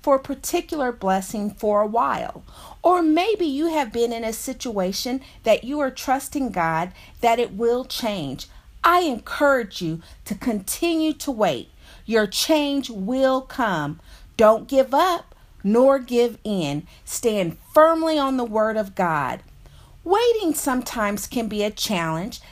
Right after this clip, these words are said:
especially when the wait is longer than we anticipated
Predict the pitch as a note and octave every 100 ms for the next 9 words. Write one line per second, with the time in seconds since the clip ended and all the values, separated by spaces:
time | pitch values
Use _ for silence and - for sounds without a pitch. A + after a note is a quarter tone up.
0 | - F4 E4 - E4+ E4+ - D#4+ B3+ A#3
1 | G#3+ G#3 A#3 D4 - A3 G#3 G#3+ A3+ C4
2 | D4 A3+ A3 A#3 C4 B3+ B3 - F4+ -
3 | D#4 G3+ F3 F3 G3+